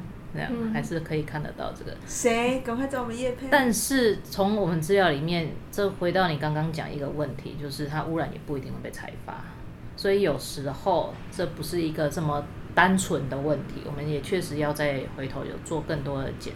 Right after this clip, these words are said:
Speaker 1: 视，这样。好，然后呢，我们要去选择，要不要选择一个商品，也不应该只是财阀记录就决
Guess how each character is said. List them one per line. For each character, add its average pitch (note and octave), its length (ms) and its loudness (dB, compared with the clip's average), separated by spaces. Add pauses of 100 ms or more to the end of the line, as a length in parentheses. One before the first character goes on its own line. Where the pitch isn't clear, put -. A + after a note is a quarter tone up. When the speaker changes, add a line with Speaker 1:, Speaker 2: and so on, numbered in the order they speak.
Speaker 1:
视， C#3 300 -4 (180)
这 - 60 -6
样。 - 100 -6 (680)
好， - 180 -8 (480)
然 G3 160 4
后 B3 280 8
呢， G#3 460 6
我 F3+ 120 2
们 E3+ 240 2
要 A3+ 180 8
去 A3 340 2
选 D3 320 0
择， C#3+ 220 0 (240)
要 G#3 280 8
不 D#3 120 0
要 E3+ 180 6
选 C#3+ 300 -2
择 C3 240 -2
一 D3+ 160 -2
个 C#3 180 0
商 D3+ 360 0
品， - 180 -4 (480)
也 D#3+ 140 2
不 G#3 240 6
应 F#3+ 200 4
该 F3+ 220 4
只 C#3+ 220 -4
是 D#3 500 0 (240)
财 D3 220 -2
阀 C3+ 180 0
记 D3+ 280 -2
录 D3+ 200 0
就 C#3+ 320 -2
决 C3+ 160 -4